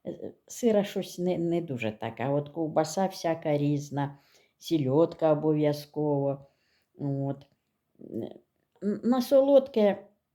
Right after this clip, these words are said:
теж не можу сказати. Ну, може, для дітей, бо ходили ж з дітями ж на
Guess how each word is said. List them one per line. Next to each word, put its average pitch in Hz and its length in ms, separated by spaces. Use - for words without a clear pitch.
теж 170 260
не 165 120
можу 147 300
сказати. 143 500
Ну, 214 120
може, 208 280
для 190 220
дітей, 185 440
бо 135 140
ходили 151 440
ж 135 100
з 131 40
дітями 147 460
ж 120 140
на 110 260